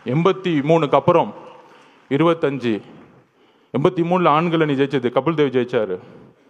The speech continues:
அதுக்கப்புறம் பெண்கள் அணி ஜெயிச்சாங்க. அவங்க வெற்றி பெற்ற பிறகு சொன்ன வார்த்தைகளும் வழிகளும் என்ன தெரியுமா? ஆண்களை வந்து, ஆண்கள் அணியை, இந்தியாவுடைய மென் டீமை வந்து எப்பயுமே இந்த உலகம் கொண்டாடும்,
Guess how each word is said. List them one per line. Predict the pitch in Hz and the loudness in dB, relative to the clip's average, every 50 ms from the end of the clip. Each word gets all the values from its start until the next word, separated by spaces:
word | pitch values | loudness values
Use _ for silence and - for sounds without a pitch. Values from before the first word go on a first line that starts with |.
| _ _ _ _ | _ _ _ _
அதுக்கப்புறம் | _ 107 120 123 120 123 123 156 151 139 113 101 - - - - - _ _ _ _ _ | _ -6 -4 -2 -2 -2 0 -2 -2 -2 -4 -6 -10 -16 -20 -20 -20 _ _ _ _ _
பெண்கள் | 143 139 151 151 156 147 | -6 -6 -4 -2 0 0
அணி | 139 139 | 0 2
ஜெயிச்சாங்க. | 117 120 120 120 123 127 110 104 104 104 95 95 - - - _ _ _ _ _ | 0 0 -2 -2 -2 -4 -4 -4 -6 -8 -8 -8 -12 -14 -20 _ _ _ _ _
அவங்க | 131 143 143 131 160 | 0 0 2 0 -2
வெற்றி | 165 - 254 220 | -2 -2 -4 -2
பெற்ற | 196 190 160 175 165 | -2 -2 -2 -2 -2
பிறகு | - 156 151 156 156 147 | 0 -2 -2 0 -4 -2
சொன்ன | - 151 139 139 127 | -2 -2 -2 -2 0
வார்த்தைகளும் | 120 123 139 151 147 165 156 143 151 143 131 | 2 2 0 0 -2 -6 -4 -4 -4 -2 0
வழிகளும் | 123 123 139 - 147 139 123 | 0 0 0 -2 -4 -4 -4
என்ன | 135 | -4
தெரியுமா? | 127 - 123 110 107 101 98 92 92 - - _ _ _ _ _ _ _ _ _ _ _ _ _ _ _ _ _ _ - | -4 -4 -6 -6 -4 -6 -6 -8 -8 -12 -18 _ _ _ _ _ _ _ _ _ _ _ _ _ _ _ _ _ _ -6
ஆண்களை | 185 175 165 185 202 196 185 180 165 156 | -2 0 0 0 0 -2 0 0 0 0
வந்து, | 151 156 156 165 160 151 135 123 | -2 -2 0 0 2 2 2 2
ஆண்கள் | 110 135 170 202 208 180 190 170 | 2 2 2 2 0 0 0 0
அணியை, | 160 156 147 139 127 117 110 | 0 0 0 0 0 0 0
இந்தியாவுடைய | 107 98 104 135 160 160 190 185 180 170 165 151 143 147 143 131 | 0 -2 -2 -2 0 0 0 0 0 -2 -2 -4 -4 -2 -2 -2
மென் | 123 143 165 185 180 | 0 0 -2 -2 -2
டீமை | 208 196 180 165 | -4 -4 -2 -2
வந்து | 156 151 151 139 131 | -2 0 0 0 0
எப்பயுமே | 131 - 147 147 151 156 156 | 0 0 -2 -2 -2 -2 -2
இந்த | 143 131 | 0 0
உலகம் | 123 123 131 139 139 139 123 | 0 0 0 0 0 -2 0
கொண்டாடும், | - 123 127 120 123 123 113 117 113 104 101 | 0 -2 0 2 2 2 2 0 -2 -2 -8